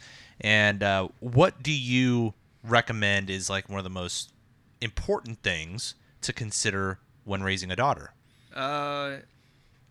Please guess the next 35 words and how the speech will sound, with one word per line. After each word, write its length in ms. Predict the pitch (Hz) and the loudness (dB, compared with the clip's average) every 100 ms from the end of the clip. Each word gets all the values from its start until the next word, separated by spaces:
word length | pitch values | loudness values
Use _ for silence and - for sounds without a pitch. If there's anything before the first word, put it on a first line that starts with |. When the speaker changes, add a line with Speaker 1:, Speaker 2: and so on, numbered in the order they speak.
| _ _ | _ _
Speaker 2:
I 80 | 156 | -10
think 420 | - - 226 220 | -10 -4 -4 -2
that 180 | 170 156 | -4 -6
my 440 | 139 135 143 160 | -8 -6 -2 0
most 340 | 160 156 156 - | 0 -4 -4 -6
imp-, 200 | 135 - - | -8 -10 -6
uh, 180 | 143 139 | -6 -4
I 100 | - | -4
wouldn't, 300 | 165 208 202 | 0 0 0
I 80 | 175 | 0
don't 80 | 185 | 0
know 60 | 196 | 0
if 80 | 170 | -4
it's 80 | |
the 80 | - | -6
most 240 | 156 160 147 | -6 -6 -8
important 460 | 135 170 165 170 | -8 -6 -6 -6
thing, 180 | 180 170 | -6 -2
but 100 | 147 | -2
it's 140 | 135 | -4
the 80 | - | -8
thing 320 | 135 170 165 151 | -4 -2 -2 -2
that 120 | 135 | 0
I 160 | 131 | 0
hope 400 | 120 147 147 - - | -2 -4 -6 -6 -14
that 260 | 143 131 131 | -14 -12 -6
they 320 | 139 143 139 | -2 -2 -4
take 320 | - 151 139 | -6 -8 -6
away 280 | 131 127 131 | -8 -6 -8
from 260 | - 120 117 | -8 -10 -10
it 100 | 104 | -10
the 60 | - | -12
most, 460 | 98 104 - - - _ _ - - _ | -12 -12 -16 -18 -20 _ _ -20 -20 _
is 260 | 147 147 131 | -2 -2 -4
that 420 | - 135 131 - | -2 0 0 -2